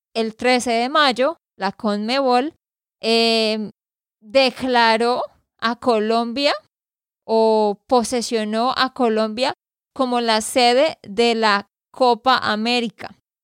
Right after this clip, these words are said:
Básicamente la gente estaba pidiendo que pararan con eso, que suspendieran las cosas, que no siguieran con los partidos, porque mire todo lo que estaba pasando. Pero no, aún así la conmebol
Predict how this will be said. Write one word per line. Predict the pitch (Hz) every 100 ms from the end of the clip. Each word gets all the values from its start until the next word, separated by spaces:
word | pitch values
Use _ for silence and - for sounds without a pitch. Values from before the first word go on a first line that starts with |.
| _ _ _
Básicamente | 240 302 311 262 233 262
la | 262
gente | 247 208
estaba | 220 - 214 214
pidiendo | 254 214 190 190 220
que | 285 214 180 185 - _ _ _ _
pararan | - 220 214 233 247 269
con | 240 240
eso, | 330 240
que | 220 208
suspendieran | 208 - 202 180 190 233
las | 233 196 -
cosas, | 294 302 269 185 -
que | 208
no | 185
siguieran | 190 226 202 220 214 226
con | 214 185
los | 190 -
partidos, | 190 175 - 277 285 240 208
porque | _ 208 - 196
mire | 196 220 220
todo | 214 220 214
lo | 208 202
que | - - _ _ _ -
estaba | - 208 208
pasando. | 202 226 311 294 233 220 _ _ _
Pero | 247 262
no, | 311 247 _
aún | 220 220 226
así | 240 254
la | 240
conmebol | 240 262 240 240 220 214